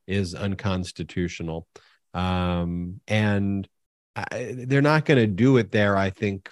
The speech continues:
for, uh, you know,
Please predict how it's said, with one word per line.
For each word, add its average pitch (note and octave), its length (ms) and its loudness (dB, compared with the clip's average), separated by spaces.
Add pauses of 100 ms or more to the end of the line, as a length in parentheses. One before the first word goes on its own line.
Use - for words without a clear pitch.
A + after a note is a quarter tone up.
(120)
for, F#2+ 580 0 (640)
uh, F2+ 640 -6 (360)
you G2 120 -12
know, D#2+ 160 -14